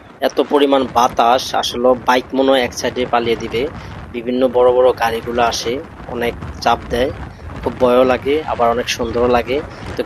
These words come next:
কি আর করব, এক জায়গায় থামার ইচ্ছা ছিল, কিন্তু কিছুক্ষণ পর পর পুলিশ টল দেয়, তার জন্য সব জায়গায় দাঁড়াতে পারি না। তো এখন একটু সামনে যেয়ে দাঁড়াবো,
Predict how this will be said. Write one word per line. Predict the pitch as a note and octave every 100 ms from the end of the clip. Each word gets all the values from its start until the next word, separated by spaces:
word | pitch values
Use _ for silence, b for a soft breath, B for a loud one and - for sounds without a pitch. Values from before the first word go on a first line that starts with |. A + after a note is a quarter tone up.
| -
কি | C3+
আর | C3+
করব, | - C3 B2 C#3
এক | B2 A#2+
জায়গায় | B2+ B2 B2 A#2+
থামার | - A#2+ B2
ইচ্ছা | A#2+ -
ছিল, | A#2+ B2+ B2+ D#3 - - -
কিন্তু | B2 B2+
কিছুক্ষণ | C3 - B2 C3 -
পর | C3
পর | B2+ C3+ B2+
পুলিশ | B2 B2 - -
টল | B2 A#2+
দেয়, | A2+ D3 - - - -
তার | A2+ G#2
জন্য | A#2+ A#2+
সব | A#2 A2
জায়গায় | A#2+ A#2+
দাঁড়াতে | A#2+ A#2+ B2 -
পারি | B2+ B2
না। | B2+ D#3 F#3 B B B -
তো |
এখন | A#2+ B2+ - C3+
একটু | C3 -
সামনে | - B2+ B2+ B2
যেয়ে | B2 B2 A#2+
দাঁড়াবো, | A#2+ B2 A#2 D3+